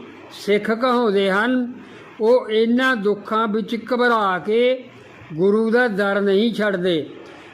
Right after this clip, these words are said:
ਬੇਸ਼ੱਕ ਜਿਸਮ ਦੀ ਖੱਲ ਵੀ ਲੈ ਜਾਵੇ ਤੇ ਸੂਲੀ ਉੱਪਰ ਝੂਟੇ ਵੀ ਲੈਣੇ ਪੈਣ,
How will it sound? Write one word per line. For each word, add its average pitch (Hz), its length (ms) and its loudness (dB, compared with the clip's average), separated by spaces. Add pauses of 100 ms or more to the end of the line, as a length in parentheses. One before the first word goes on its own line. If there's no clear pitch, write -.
(140)
ਬੇਸ਼ੱਕ 233 640 4
ਜਿਸਮ 208 560 -2
ਦੀ 233 160 2
ਖੱਲ 208 380 0
ਵੀ 226 180 2
ਲੈ 214 240 2
ਜਾਵੇ 185 500 0 (560)
ਤੇ 240 140 6
ਸੂਲੀ 226 540 2
ਉੱਪਰ 233 320 0
ਝੂਟੇ 220 500 0
ਵੀ 226 180 2
ਲੈਣੇ 208 380 2
ਪੈਣ, 202 500 0